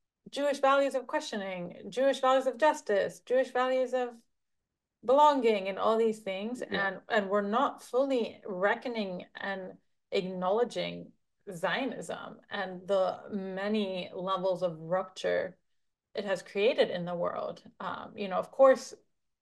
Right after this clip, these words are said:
Speaker 1: to Palestinians and also within the Jewish community as well.
Speaker 2: Absolutely. I mean, to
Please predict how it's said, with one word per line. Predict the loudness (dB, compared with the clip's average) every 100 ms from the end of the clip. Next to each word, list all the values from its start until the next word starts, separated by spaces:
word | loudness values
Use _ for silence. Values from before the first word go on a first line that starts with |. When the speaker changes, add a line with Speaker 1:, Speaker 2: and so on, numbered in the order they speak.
| -12
Speaker 1:
to | -6 -6
Palestinians | 0 0 0 -2 0 0 -2 -8 -18 -6
and | -4 0
also | 0 0 -2 -2 -2 -4 -12 _ _
within | -2 0 0 0
the | -4
Jewish | -6 -8
community | -10 -12 -12 -10
as | -8 -4
well. | 0
Speaker 2:
Absolutely. | 0 0 0 -2
I |
mean, | -4 -2
to | -2